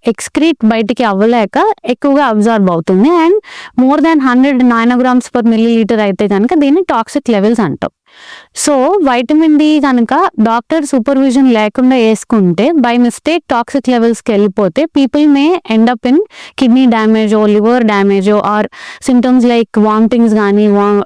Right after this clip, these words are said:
ఆ, బాగా ఎక్సెసివ్ స్వెట్టింగ్ రావటం కానీ, కన్ఫ్యూజన్ రావటం కానీ జరగవచ్చు. So మీకు వైటమిన్ డి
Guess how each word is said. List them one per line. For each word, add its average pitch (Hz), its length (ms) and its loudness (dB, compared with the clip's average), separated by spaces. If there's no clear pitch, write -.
ఆ, 202 80 0
బాగా 208 320 0
ఎక్సెసివ్ 226 400 -2
స్వెట్టింగ్ 226 460 0
రావటం 202 380 0
కానీ, 196 340 2
కన్ఫ్యూజన్ 226 640 2
రావటం 190 400 -2
కానీ 202 220 2
జరగవచ్చు. 170 520 -4
So - 200 -4
మీకు 302 220 0
వైటమిన్ 262 480 2
డి 311 100 2